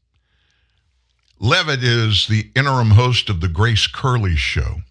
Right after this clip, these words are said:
She discussed the bombshell allegations laid out in an F B I that ten twenty-three form,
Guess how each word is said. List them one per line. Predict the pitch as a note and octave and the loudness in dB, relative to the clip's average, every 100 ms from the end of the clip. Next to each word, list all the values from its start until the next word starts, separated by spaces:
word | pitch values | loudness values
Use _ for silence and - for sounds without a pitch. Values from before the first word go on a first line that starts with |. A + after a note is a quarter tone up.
| _ _ _ _ _ _ _ _ _ _ | _ _ _ _ _ _ _ _ _ _
She | - B2 | -4 0
discussed | B2 A2+ - D3+ C3+ - _ _ _ _ _ | 0 0 0 -2 0 -6 _ _ _ _ _
the | A2+ | 0
bombshell | G2 C#3+ C3+ - B2+ | 2 2 2 0 0
allegations | C#3 C3+ A#2 B2 C3 A2 F#2 | 2 0 0 0 2 2 0
laid | G#2 A#2+ A#2 | 0 0 2
out | A#2+ B2+ | 2 2
in | A2+ F2+ | 0 0
an | E2 - | 0 -2
F | - A#2+ | -4 -4
B | - A2+ | -2 0
I | A2+ A2 | 2 2
that | G2+ F2 _ | 0 -2 _
ten | - C3 | -4 -2
twenty-three | A#2 C3 A#2 F#2 B2 | -2 -2 -2 -2 -2
form, | A2 B2+ B2 C3 | -2 0 -2 -2